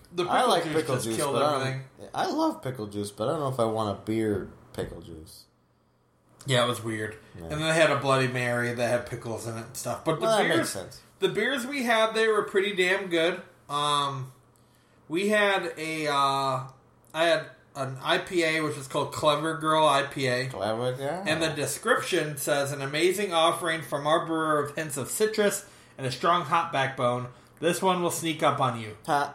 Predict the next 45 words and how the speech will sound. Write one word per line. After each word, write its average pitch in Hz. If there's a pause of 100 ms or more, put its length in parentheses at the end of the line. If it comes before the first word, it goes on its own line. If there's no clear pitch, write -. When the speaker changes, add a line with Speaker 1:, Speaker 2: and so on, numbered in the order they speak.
(120)
Speaker 1:
Doctor 170
Alan 175
Grant 165
would 151
remind 151
you 151
to 143
watch 143
out 165
for 170
the 170
bite, 143
which 135
comes 131
not 135
from 143
the 139
front, 160
but 120
from 120
the 117
side." 110 (140)
Speaker 2:
Ha. 139 (800)
Speaker 1:
Uh, 135
the 143
guy 151
I 160
was 156
with, 156 (200)
uh, 139
what 135
did 131
he 131
have? 117 (160)
He 143
had 135 (480)
Johnny 156
Five, 139 (500)
which 139
was 131
an 139
E 143
S -
B. 139 (460)
And 135